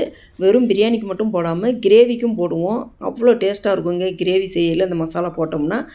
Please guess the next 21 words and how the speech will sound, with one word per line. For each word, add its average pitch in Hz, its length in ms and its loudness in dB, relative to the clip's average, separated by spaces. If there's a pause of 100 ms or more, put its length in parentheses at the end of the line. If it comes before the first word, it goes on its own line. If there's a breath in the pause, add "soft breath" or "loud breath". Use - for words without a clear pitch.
(320 loud breath)
கொஞ்சமா 240 380 4 (100)
போடணும் 180 360 -2
கிரேவி 175 340 0
செய்யல. 170 400 2 (120)
பிரியாணிக்கு 214 420 0
போடுற 170 260 -2
மாதிரி 247 180 0 (120)
ரொம்ப 185 200 -2 (100)
அதிகமா 185 360 -4
போட்டுறக்கூடாது. 147 600 -6 (760 loud breath)
இந்த 190 200 0
வீடியோ 226 180 4 (100)
உங்களுக்கு 175 300 -4
கண்டிப்பா 175 380 -2
பிடிக்கும்னு 180 400 -6
நினைக்கிறேங்க. 170 420 -4
இந்த 185 200 -2
மசாலா, 190 360 -2
பிரியாணி 202 360 -2
மசாலா 165 240 -2 (100)
செஞ்சு 165 220 0